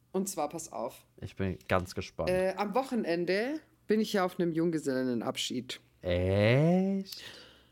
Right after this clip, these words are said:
Speaker 1: Ja. <clears throat> Und für die Organisation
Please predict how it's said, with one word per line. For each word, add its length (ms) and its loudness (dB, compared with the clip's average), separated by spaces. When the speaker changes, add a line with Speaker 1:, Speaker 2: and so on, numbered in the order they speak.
Speaker 1:
Ja. 600 4
<clears throat> 640 2
Und 260 4
für 320 0
die 160 2
Organisation 920 2